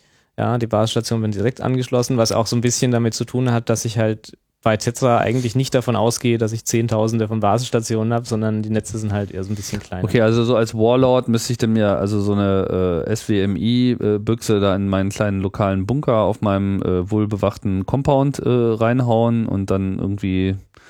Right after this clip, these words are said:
Speaker 2: ja, irgendwie zuverlässige,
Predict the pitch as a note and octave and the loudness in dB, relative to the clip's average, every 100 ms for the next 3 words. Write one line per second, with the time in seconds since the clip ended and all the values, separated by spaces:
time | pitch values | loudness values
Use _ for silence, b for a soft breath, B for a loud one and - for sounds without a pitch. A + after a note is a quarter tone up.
0 | B B B B B - F2+ E2+ F#2+ F#2 | B B B B B -2 0 0 -2 -4
1 | - A2+ A2 F#2 F#2+ - F#2+ G2 F#2 F#2+ | -4 -2 0 2 0 0 2 4 6 4
2 | F#2 | 4